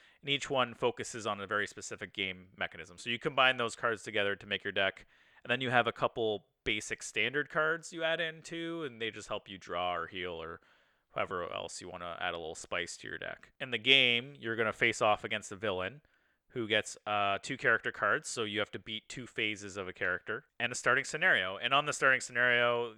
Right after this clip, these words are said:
they, the starting scenario collects threats, and you technically lose when that collects enough threats, or the villain kills all the people in your game, and then you win if you beat s-,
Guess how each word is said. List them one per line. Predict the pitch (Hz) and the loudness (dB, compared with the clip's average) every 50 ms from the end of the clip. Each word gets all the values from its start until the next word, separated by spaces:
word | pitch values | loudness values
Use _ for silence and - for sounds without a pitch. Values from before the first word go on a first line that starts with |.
| - - 107 110 | -16 -20 -12 -4
they, | 107 110 110 107 107 107 107 101 | -2 0 0 0 0 -2 -6 -8
the | 104 | -10
starting | 101 - - 123 120 123 123 | -10 -2 2 2 4 4 2
scenario | - - 127 117 110 107 | 0 -2 0 0 0 0
collects | - - 110 104 - - - - - | 0 -2 -4 -4 -4 -6 -12 -18 -12
threats, | - 110 117 156 240 - - - - - - - _ _ _ - | -4 0 0 0 0 -2 -6 -14 -14 -14 -14 -18 _ _ _ -6
and | - 113 110 107 107 | -4 -4 -4 -4 -6
you | 113 123 123 117 _ | -10 -12 -12 -12 _
technically | - - 127 117 - 117 - - 117 | -2 0 0 0 -2 -6 -6 -6 -8
lose | 107 117 131 147 151 151 143 120 | -6 -4 -2 -2 -2 -2 -4 -6
when | 120 113 | -6 -2
that | 117 110 104 - | -2 -2 -2 -2
collects | - 117 107 - - - | -2 -4 -4 -4 -4 -8
enough | 107 104 - - | -8 -8 -8 -6
threats, | - 165 175 190 190 - - - - _ _ _ _ - | -2 0 0 0 0 -4 -8 -14 -14 _ _ _ _ -8
or | 135 135 135 135 135 135 131 131 131 131 127 - - 120 120 | -4 0 2 4 6 6 8 8 8 6 4 2 -4 -10 -8
the | 120 113 113 113 113 110 110 110 107 | -6 -4 -2 -2 -2 -2 -4 -4 -4
villain | 95 117 117 117 113 107 107 104 98 - - | -2 0 2 2 2 0 -2 -8 -16 -18 -12
kills | - - 139 120 110 110 110 110 | -6 -2 -2 0 0 0 0 0
all | 110 104 104 104 | 0 2 2 0
the | 101 | -2
people | 98 - 117 107 - - 107 101 101 101 | -4 -6 -8 -8 -6 -6 -4 -4 -4 -4
in | 98 98 | -4 -6
your | 95 95 | -8 -4
game, | 95 120 131 151 175 190 196 - _ - | 0 0 0 0 -2 -6 -10 -14 _ -6
and | 113 110 110 113 | -6 -4 -4 -2
then | 113 113 110 110 | -4 -4 -4 -8
you | 113 123 139 143 135 | -10 -8 -8 -6 -6
win | 127 120 127 170 196 175 147 139 135 135 135 139 139 _ - | -6 -4 -4 -2 0 0 0 0 -2 -4 -6 -12 -18 _ -4
if | 135 120 - - | -4 -4 -4 -6
you | 120 117 113 117 113 110 _ _ _ _ | -8 -10 -10 -10 -12 -14 _ _ _ _
beat | - 120 113 110 _ _ - | -8 -8 -8 -8 _ _ -14
s-, | - - - | -14 -14 -14